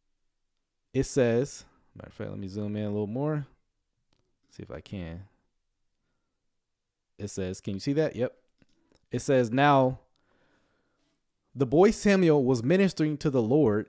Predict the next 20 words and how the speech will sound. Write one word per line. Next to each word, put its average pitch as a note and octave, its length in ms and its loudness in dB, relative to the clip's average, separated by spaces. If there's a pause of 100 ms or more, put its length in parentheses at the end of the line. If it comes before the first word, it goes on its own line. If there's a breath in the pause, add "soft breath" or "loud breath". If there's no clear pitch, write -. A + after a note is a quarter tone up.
(160)
in B2 140 -2
the B2 80 0
presence C#3 400 2
of E3 100 -2
Eli. G#2+ 440 0 (1400)
And D3 160 0
the C#3 60 6
word G#3 580 6
of E3 100 4
the E3 100 8
Lord C#3+ 540 6
was A#2+ 240 0
rare E3+ 400 6
in D3 200 2
those C#3+ 260 6
days. D#3 580 0 (760)
There D#3+ 240 6
was C#3+ 240 2
no E3 540 6
frequent E3 560 2